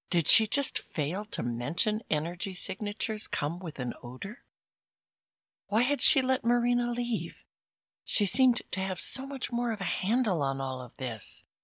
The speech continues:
Why couldn't she have stayed? Would she have told her to try communicating with it? How? "Are you doing this to me?" she tried asking it with her mind, forcing herself to direct the thought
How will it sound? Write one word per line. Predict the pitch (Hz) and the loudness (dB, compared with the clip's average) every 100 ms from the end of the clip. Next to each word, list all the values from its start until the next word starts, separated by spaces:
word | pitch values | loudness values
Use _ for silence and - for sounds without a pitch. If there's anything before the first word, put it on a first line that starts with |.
| _ _ _ - | _ _ _ -2
Why | 147 185 | 0 0
couldn't | - 220 208 | 0 0 2
she | - 214 | 2 0
have | 196 | 0
stayed? | - - 214 240 180 - - _ _ _ _ _ _ _ - | -6 -2 -2 -2 -6 -8 -16 _ _ _ _ _ _ _ -2
Would | 196 | 2
she | - | 2
have | 190 - | 2 0
told | 160 147 202 | -2 0 0
her | 214 | -2
to | - 147 | -4 -6
try | - 160 | -2 -4
communicating | 147 135 120 123 135 - 220 254 254 | -2 -4 -2 -2 -2 0 2 4 2
with | 262 262 | 0 -2
it? | 302 - - _ _ _ _ _ _ - | -6 -6 -20 _ _ _ _ _ _ -8
How? | - 240 262 143 - _ _ _ _ _ _ _ _ _ _ _ _ _ _ _ | 2 4 6 4 0 _ _ _ _ _ _ _ _ _ _ _ _ _ _ _
"Are | 196 | 6
you | 180 240 | 8 8
doing | 240 294 294 285 | 8 6 6 4
this | 285 - | 0 2
to | 285 | 4
me?" | 277 285 285 _ _ _ | 4 2 -2 _ _ _
she | - - 214 | -8 -4 -2
tried | 226 226 220 | 2 4 4
asking | 214 - 226 220 | 2 0 0 2
it | 220 | 0
with | 196 196 | -2 0
her | 208 | 2
mind, | 202 196 208 214 - _ _ _ | 2 2 2 -2 -6 _ _ _
forcing | - 180 - 165 | 6 6 6 0
herself | 156 147 - 127 - | 0 -2 2 2 0
to | - | -6
direct | 131 135 139 160 - - - | -4 0 0 0 -4 -14 -8
the | 135 | -8
thought | - 147 156 - - | -4 -2 0 -2 -8